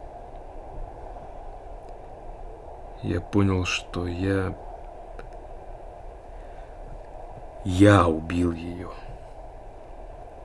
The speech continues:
Что от меня сделалось то, что она была живая, движущаяся,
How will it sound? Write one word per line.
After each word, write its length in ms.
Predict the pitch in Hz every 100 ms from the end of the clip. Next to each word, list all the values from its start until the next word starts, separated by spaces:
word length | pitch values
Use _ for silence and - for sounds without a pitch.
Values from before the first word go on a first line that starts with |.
| - - - - - - -
Что 340 | - - 113 -
от 180 | - -
меня 520 | 107 120 123 120 104
сделалось 760 | 85 85 92 110 92 87 - - -
то, 320 | 117 101 98 - - - - - - - -
что 320 | - - - 101
она 160 | 98
была 260 | 101 98 95
живая, 560 | 87 98 98 95 90 - - - - - - - - - -
движущаяся, 960 | 101 107 107 98 98 - - - -